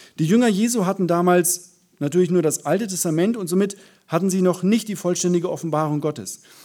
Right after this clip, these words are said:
Und wenn sie an die Wiederkunft Jesu gedacht haben, dann sind ihnen natürlich Schriftstellen aus dem Alten Testament in Erinnerung gekommen. Schriftstellen wie zum Beispiel Jesaja neun,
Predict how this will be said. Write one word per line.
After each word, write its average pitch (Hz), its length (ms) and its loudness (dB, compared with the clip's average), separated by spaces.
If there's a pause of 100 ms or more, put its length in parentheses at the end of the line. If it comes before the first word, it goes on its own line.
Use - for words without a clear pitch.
(120)
Und 147 100 -2
wenn 185 160 6
sie 240 200 0
an 214 120 -2
die 165 160 0
Wiederkunft 220 500 -2
Jesu 220 380 -2
gedacht 131 360 -6
haben, 160 420 -4 (760)
dann 156 160 -4
sind 196 180 -2
ihnen 190 220 0
natürlich 180 400 -2
Schriftstellen 160 600 -4
aus 143 180 -6
dem 165 140 -4
Alten 156 260 -2
Testament 175 420 0
in 170 120 -2
Erinnerung 117 420 -4
gekommen. 110 340 -14 (720)
Schriftstellen 165 580 0
wie 175 100 -2
zum 160 160 -4
Beispiel 143 380 0
Jesaja 135 500 -2
neun, 139 460 -2